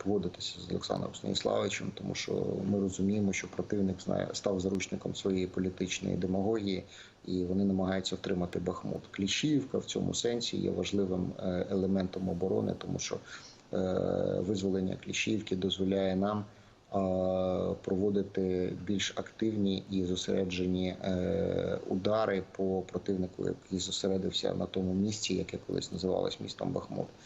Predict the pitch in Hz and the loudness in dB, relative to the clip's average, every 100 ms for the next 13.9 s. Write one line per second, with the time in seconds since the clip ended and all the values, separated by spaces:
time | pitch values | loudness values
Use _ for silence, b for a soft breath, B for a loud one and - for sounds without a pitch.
0 | B B - 98 101 90 104 - 92 98 | B B -4 0 0 0 0 -2 0 2
1 | 95 92 92 - 113 98 90 95 95 - | 2 2 -2 0 2 2 0 0 0 0
2 | 92 92 90 98 98 95 95 95 95 98 | -2 0 2 2 2 2 2 2 2 0
3 | - B - 92 98 98 95 - - 95 | -4 B -6 0 0 2 -2 -4 -2 0
4 | 90 87 98 - 95 92 - 92 - - | 0 -2 -2 0 0 0 0 -2 -2 -8
5 | - 104 98 92 95 90 - 95 95 104 | -2 0 2 0 -2 -2 0 2 4 2
6 | 104 98 - 98 98 98 95 B B B | 0 -4 -6 -6 -4 -4 -4 B B B
7 | - 104 98 110 110 98 - - 98 95 | 0 2 4 2 0 -2 -4 -2 2 2
8 | 95 - 95 92 - 98 95 - 101 98 | 2 0 0 0 -2 -4 -4 -4 -4 -2
9 | 98 101 107 98 95 92 - 92 98 92 | 0 2 2 0 -2 -2 -4 -2 0 2
10 | 92 92 95 101 92 90 90 - 98 95 | 0 2 2 2 2 0 -2 0 0 0
11 | - 98 - 101 - - - - - 104 | 0 0 0 -4 -6 -8 -8 -6 -4 -2
12 | - 110 98 - - - - - 98 98 | -2 0 0 0 -4 -4 -4 -4 0 0
13 | - 92 - 98 92 90 - - | 0 -2 -2 0 0 0 0 -2